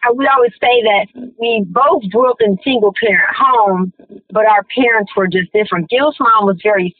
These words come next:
selfless and focused on her children, and my mom was very selfish and very so, focused on herself. So I guess I would have to say that I had a lot of examples of what not to do.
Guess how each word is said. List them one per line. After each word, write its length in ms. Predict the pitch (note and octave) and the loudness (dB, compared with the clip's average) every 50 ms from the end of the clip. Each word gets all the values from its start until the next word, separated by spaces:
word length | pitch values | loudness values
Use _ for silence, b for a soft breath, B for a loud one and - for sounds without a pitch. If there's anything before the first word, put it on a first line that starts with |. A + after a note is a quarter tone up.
| _ | _
selfless 580 | - A#3+ A#3 B3 - - - A#3 A3 A3 A3 G#3 _ _ _ B B B B B B B _ - | -2 0 0 0 -2 -2 -2 0 2 2 0 -2 _ _ _ B B B B B B B _ -4
and 380 | G3+ G3 F#3+ F#3+ F#3 E3+ E3+ - _ | -2 -2 0 0 -2 -4 -6 -6 _
focused 400 | B3 B3 D4 C4+ D4 B3+ - - | -2 -2 -2 -2 -4 -4 -2 -2
on 160 | A3+ G#3+ G#3 | 0 0 0
her 120 | G3 G3 | 0 -2
children, 460 | F#3+ - B3+ A#3 A3+ A3 G#3 G#3+ G#3+ - - | -2 -2 0 0 0 0 0 -2 -4 -2 -2
and 120 | F#3 F#3+ | -2 0
my 380 | G3+ G#3+ A3+ B3+ C4 C4+ C4+ C4 - - | 0 2 2 2 2 2 0 -2 -4 -4
mom 480 | F#3+ F#3+ F#3+ F3+ F3 F3 F3 F3 F#3 | -2 0 2 2 2 2 2 0 0
was 160 | F#3 F#3 F#3+ F3 | -2 -2 -2 -2
very 380 | F3 G#3 G#3 G3 F#3 F3 F3 - - - - | 0 2 2 2 2 2 -2 -4 -8 -6 -2
selfish 640 | A#3 G#3+ G3+ G3+ F#3+ - - A#3 G#3+ G3 F#3+ - - - | 0 2 2 2 0 0 0 2 2 2 0 -2 -4 -4
and 120 | F3+ F3+ | -4 -2
very 240 | E3+ G3 F3+ F3 F3 - | 0 0 0 0 0 0
so, 160 | G#3 F#3+ F3 - D3 _ _ _ - | -2 -2 -2 -4 -12 _ _ _ -2
focused 340 | A3 G#3+ G3+ - G3+ - | -2 -2 0 -2 -2 -2
on 120 | G3 F#3 F3 | -2 -2 -2
herself. 460 | F3 F#3+ - - G#3 F3+ D3+ C#3+ - _ _ _ _ _ _ _ _ - | -4 -4 -4 -2 0 0 0 0 -2 _ _ _ _ _ _ _ _ 0
So 80 | A3 | 2
I 180 | G#3 - A3+ A3+ | 2 2 2 0
guess 260 | G#3 B3 A#3+ A#3 A3+ - _ _ _ _ _ _ _ _ _ - | 0 0 0 0 0 -2 _ _ _ _ _ _ _ _ _ -2
I 160 | - G#3 G#3+ A3 | 0 2 2 2
would 120 | A3 A3 | 2 0
have 180 | A#3 G#3 G3 F#3+ | 0 -2 -2 -2
to 80 | G#3 G3 F#3 | -4 -4 -2
say 140 | A#3 G#3+ G3+ | 0 0 0
that 120 | F#3 - - | 0 0 -2
I 220 | - - - C#4 | -2 0 0 0
had 80 | A#3+ G#3 | 0 0
a 80 | F#3+ | 2
lot 220 | F#3+ G3+ G#3 G#3 G#3 | 2 2 2 2 2
of 80 | G3 | 0
examples 560 | F#3+ F3+ D#3 - G#3+ G#3 G#3+ G#3 - G3+ G3 - | -2 -4 -4 -2 -2 -2 -2 0 0 -2 -2 0
of 160 | - F#3+ F3 D#3 | -2 -4 -4 -2
what 240 | F3 G3 G3 - - - | 0 0 0 0 -2 -2
not 360 | E3+ E3+ E3+ F3 - - - | -2 -2 0 0 -2 -4 -6
to 80 | D4 C4 | -6 -6
do. 360 | A3+ C4+ C#4 C#4 C#4+ D4 C#4+ | -4 -4 -2 0 0 -2 -2